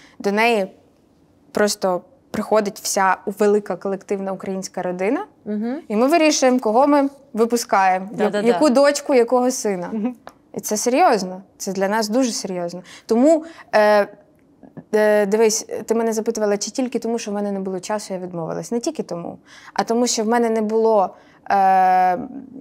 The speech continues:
Speaker 1: не, не ст-, не спів-, не співпали так обставини, щоб я мала можливість написати відповідну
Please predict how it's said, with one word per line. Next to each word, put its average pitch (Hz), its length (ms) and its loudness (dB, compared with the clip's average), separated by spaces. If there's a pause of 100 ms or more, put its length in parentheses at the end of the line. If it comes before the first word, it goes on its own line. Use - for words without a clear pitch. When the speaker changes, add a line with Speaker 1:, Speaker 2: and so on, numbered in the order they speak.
(1900)
Speaker 1:
не, 226 260 2
не 233 260 2
ст-, - 320 -6
не 233 180 0
спів-, - 580 -6
не 226 280 -2
співпали 233 460 2
так 208 160 -2
обставини, 247 640 0
щоб 196 220 -8
я 220 180 2
мала 208 320 2
можливість 190 520 -6
написати 180 540 -6
відповідну 180 640 -8